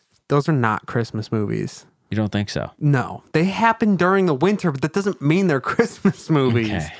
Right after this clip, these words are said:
Speaker 2: So, I don't know why, but, like, I think of Harry Potter, I'm thinking of, like, uh, you know, when they came out, there was always during Christmas, right? So, like,
Speaker 1: Always.
Speaker 2: you would go with your family or your friends. It was
Speaker 1: Oh,
Speaker 2: like,
Speaker 1: yeah.
Speaker 2: a Christmas tradition to go out and see the movies, right? And that,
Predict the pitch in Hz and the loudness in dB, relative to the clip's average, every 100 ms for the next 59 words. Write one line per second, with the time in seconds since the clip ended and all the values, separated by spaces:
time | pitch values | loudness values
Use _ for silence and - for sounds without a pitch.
0 | - - - 123 101 90 - _ _ _ | -18 -14 -4 -2 -2 -4 -10 _ _ _
1 | _ - 139 170 190 110 87 82 65 - | _ -10 -6 -4 -4 -4 -6 -8 -8 -12
2 | 60 90 - 101 98 - 139 160 135 113 | -10 -10 -8 -8 -10 -10 -8 -6 -6 -6
3 | 90 - 82 87 85 82 - 87 87 82 | -8 -8 -8 -6 -8 -10 -10 -14 -12 -14
4 | 78 73 - - - - _ _ _ _ | -14 -16 -16 -16 -16 -20 _ _ _ _
5 | _ _ _ _ - 76 67 - - _ | _ _ _ _ -16 -14 -14 -18 -20 _
6 | _ _ - 104 101 95 87 - 120 73 | _ _ -8 -6 -6 -6 -8 -6 -8 -6
7 | 76 104 82 78 80 92 95 85 85 - | -10 -10 -10 -8 -8 -8 -8 -10 -10 -12
8 | 76 - - - _ _ 143 165 190 101 | -14 -14 -18 -20 _ _ 0 2 2 -2
9 | 87 - - - _ 101 87 90 92 101 | -4 -10 -18 -20 _ -6 -6 -4 -2 -2
10 | 101 - 95 - 82 85 87 85 85 87 | -4 -6 -10 -6 -4 -2 -2 -2 -4 -6
11 | - 82 80 87 101 131 185 151 110 117 | -6 -6 -6 -4 -2 2 2 0 -4 -6
12 | - 113 - 92 80 80 80 80 82 80 | -4 -6 -4 -6 -6 -8 -8 -8 -6 -4
13 | 85 82 76 76 - 85 80 78 76 80 | -4 -4 -6 -8 -8 -6 -4 -6 -4 -6
14 | 76 - 78 - 98 104 | -6 -6 -6 -6 -6 -6